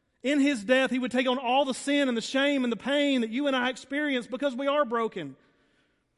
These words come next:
We deserved, and he would die, but his death would not be final because even though they buried his body, it don't stop God. And God raised him up from the dead, and after spending forty days freaking people out,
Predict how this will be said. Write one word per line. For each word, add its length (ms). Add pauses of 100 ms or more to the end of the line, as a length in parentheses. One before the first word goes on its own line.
(460)
We 280
deserved, 580
and 100
he 100
would 180
die, 400
but 200
his 220
death 360
would 180
not 400
be 320 (260)
final 560
because 500
even 260
though 120
they 140
buried 400
his 180
body, 380
it 80
don't 180
stop 420
God. 440 (1400)
And 100
God 240
raised 320
him 120
up 120
from 140
the 80
dead, 300
and 80
after 240
spending 380
forty 560
days 540
freaking 800
people 280
out, 400